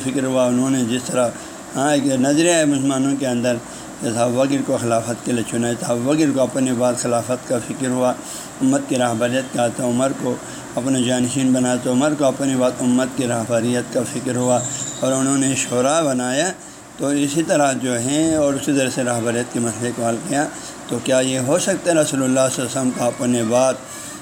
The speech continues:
جو ہے رہبر، امت کی رہبریت کا آپ کو کوئی فکر نہ ہو، جبکہ آپ نے ایک ایک چیز کا حکم بیان فرمایا ہے، یہاں تک حکم بیان فرمایا آپ کے، ہاں جی، اے،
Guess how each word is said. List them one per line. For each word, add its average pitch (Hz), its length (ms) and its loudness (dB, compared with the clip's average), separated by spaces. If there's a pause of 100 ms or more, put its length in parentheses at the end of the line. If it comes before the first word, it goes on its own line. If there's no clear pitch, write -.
(180)
جو 139 200 0
ہے 160 140 2
رہبر، 127 380 0
امت 135 340 0
کی 139 100 -2
رہبریت 120 540 0
کا 120 140 0
آپ 113 120 2
کو 123 180 -2
کوئی 165 260 2 (100)
فکر 123 320 -2
نہ 123 120 2
ہو، 113 200 2 (440)
جبکہ 135 280 2
آپ 135 160 4
نے 135 120 2
ایک 127 200 0
ایک 139 240 0
چیز 170 320 0
کا 131 220 2
حکم 127 280 0
بیان 120 280 2
فرمایا 120 420 2
ہے، 123 40 -2 (500)
یہاں 139 340 0
تک - 60 -2
حکم 139 460 0
بیان 135 280 2
فرمایا 127 360 2
آپ 127 140 -2
کے، 131 180 0 (520)
ہاں 143 140 2
جی، 170 140 4
اے، 131 320 0